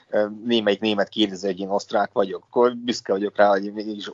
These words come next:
osztrák akcentusnak hisz engemet, nem valami magyarnak, vagy egy totál külföldinek. De, ja, ott kint Németországban, Lipcsében emlékszem, amikor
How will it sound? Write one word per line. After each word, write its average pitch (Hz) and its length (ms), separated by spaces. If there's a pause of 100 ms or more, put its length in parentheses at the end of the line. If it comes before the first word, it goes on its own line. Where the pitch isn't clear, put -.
osztrák 104 340
akcentusnak 101 720
hisz - 420
engemet, 135 460
nem 117 180
valami 110 240
magyarnak, 110 500
vagy 101 140
egy 104 140 (160)
totál 101 420
külföldinek. 107 680
De, 101 300 (120)
ja, 92 400
ott - 180
kint 120 380
Németországban, 101 1040 (200)
Lipcsében 104 760 (160)
emlékszem, 101 540
amikor 98 400